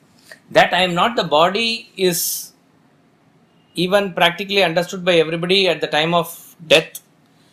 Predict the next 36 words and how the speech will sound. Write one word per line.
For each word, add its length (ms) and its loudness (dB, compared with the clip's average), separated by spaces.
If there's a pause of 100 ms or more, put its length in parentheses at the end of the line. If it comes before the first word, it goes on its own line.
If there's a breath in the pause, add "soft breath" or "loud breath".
(200 soft breath)
because 420 0
we 160 -2
see 200 -2
that, 300 0
uh, 600 2
somebody 340 -4
was 220 0
using 340 -4
this 160 -2
body 360 0
and 100 -2
he 80 4
has 140 -2
left 200 -2
the 80 2
body. 400 0 (560 soft breath)
That 180 -2
body 300 2
is 120 -6
lifeless 460 0
and 140 -4
it 120 -8
has 200 -2
no 480 0
this 180 -14
thing. 180 -14 (520 soft breath)
But 200 4
I 80 0
am 120 -4
not 260 0
this 180 -4
mind 500 -2
is 220 0
very 260 -2
difficult 460 0
to 560 -4